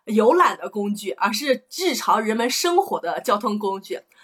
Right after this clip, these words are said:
然后我跟爸爸妈妈就坐了一个缆车，我们俩特别幸运的是，我们坐缆车的时候遇到了哥伦比亚最厉害的少年棒球队，他们从，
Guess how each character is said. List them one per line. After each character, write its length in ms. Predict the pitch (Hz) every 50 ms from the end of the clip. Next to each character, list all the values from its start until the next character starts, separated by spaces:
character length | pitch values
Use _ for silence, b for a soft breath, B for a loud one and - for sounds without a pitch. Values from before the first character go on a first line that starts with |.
| b b b
然 100 | 233 285
后 60 | 294
我 40 | 254
跟 120 | 262 262
爸 100 | 269 262
爸 60 | 214
妈 60 | 226 233
妈 80 | 233
就 100 | 226 247
坐 280 | 240 - 262 233 214 185
了 140 | 175 165 -
一 80 | 180
个 100 | - 254
缆 180 | 240 214 - - -
车， 240 | - - 220 196 B B B B B B B
我 80 | - 247
们 100 | 320 311
俩 80 | 247
特 120 | 226 214 330
别 100 | 285 302
幸 240 | 320 - 359 302
运 80 | 277 262
的 80 | 240 240
是， 120 | - 277
我 60 | 220
们 80 | 190 208
坐 140 | - 311 294
缆 140 | 220 -
车 120 | - - 254
的 100 | 247 247
时 140 | 247 - 214
候 120 | 208 214
遇 100 | 254 277
到 140 | 254 254 240
了 120 | 214 202
哥 160 | 196 - 294 294
伦 180 | 285 277 269
比 80 | 208 -
亚 160 | - 190 180 202
最 220 | 208 - 359 330
厉 240 | 277 294 269 240 240
害 180 | 220 214 180
的 100 | 175 165 190
少 260 | - - 349 285 233
年 220 | 202 180 202 262 -
棒 200 | - 277 240 202
球 200 | - - - 160
队， 240 | - 240 202 - B B B B B B B B B
他 140 | - - 349
们 180 | 339 311 302
从， 400 | 277 - - 226 220 247 269 262